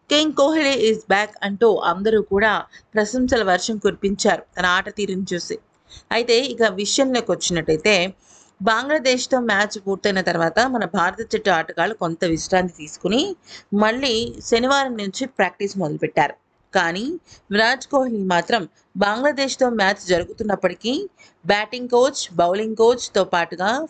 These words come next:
fitness and conditional కోచ్ను అంటే కోచెస్ని అలాగే అక్కడున్న కొంతమంది భారత జట్టు స్టాఫ్ సభ్యుల్ని తీసుకుని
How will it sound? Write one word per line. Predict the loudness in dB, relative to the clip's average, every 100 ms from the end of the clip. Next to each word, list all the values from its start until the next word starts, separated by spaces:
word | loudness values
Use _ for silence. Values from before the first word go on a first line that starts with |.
| -2
fitness | -2 0 -2 0
and | 0 0
conditional | -2 -2 -6 -2 0 0
కోచ్ను | 2 2 2 0 -6 -6 _ -18 -8
అంటే | -2 -2
కోచెస్ని | 0 2 4 2 -2 -4 -2 -2 -2 -10 _ -20 -6
అలాగే | -2 0 0 -2
అక్కడున్న | -4 -4 -2 -2
కొంతమంది | -2 -2 0 0 0 2 2 2
భారత | 2 2 2 -4
జట్టు | -4 -4 -4
స్టాఫ్ | -2 0 2 0 0 0 2
సభ్యుల్ని | 0 0 0 0 0 -4
తీసుకుని | -6 -10 -2 0 0 -2